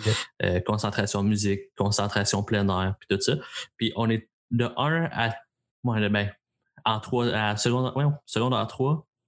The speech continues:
Speaker 1: Ok.
Speaker 2: c'est là que tu commences à, ils, ils commencent à débloquer tout le monde, puis ils font juste tous les mélanges ensemble.
Speaker 1: OK.
Speaker 2: Donc, euh,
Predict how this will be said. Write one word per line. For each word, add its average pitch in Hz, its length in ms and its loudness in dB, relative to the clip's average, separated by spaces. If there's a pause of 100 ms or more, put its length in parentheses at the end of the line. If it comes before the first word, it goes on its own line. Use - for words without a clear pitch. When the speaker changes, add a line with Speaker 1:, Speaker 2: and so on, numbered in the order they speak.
(260)
Speaker 1:
Ok. 110 160 -4
Speaker 2:
c'est 120 140 0
là 123 180 2
que 120 360 0
tu 120 160 -2
commences 117 420 0
à, 107 520 0
ils, - 220 0
ils 120 80 0
commencent 123 340 0
à 120 60 2
débloquer 110 560 0
tout 120 120 -2
le 104 60 2
monde, 117 220 0
puis 110 380 0 (120)
ils - 60 -12
font 107 160 2
juste 107 260 0
tous 110 60 -4
les 107 100 2
mélanges 98 320 2
ensemble. - 360 0 (300)
Speaker 1:
OK. 117 180 4 (1040)
Speaker 2:
Donc, 110 440 0
euh, 104 280 4